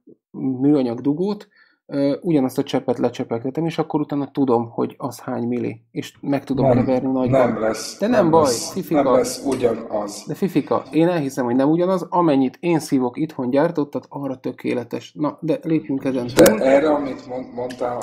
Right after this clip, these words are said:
Speaker 2: annyit reagálnék, és Charlie cseppentett háromat, és látál, hogy jó.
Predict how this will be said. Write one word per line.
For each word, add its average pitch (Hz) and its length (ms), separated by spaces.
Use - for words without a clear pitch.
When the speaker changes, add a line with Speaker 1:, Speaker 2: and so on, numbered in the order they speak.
Speaker 2:
annyit 120 300
reagálnék, 110 880
és 110 440
Charlie 120 880
cseppentett 98 720
háromat, 98 760
és 101 220
látál, 98 580
hogy 98 300
jó. 87 440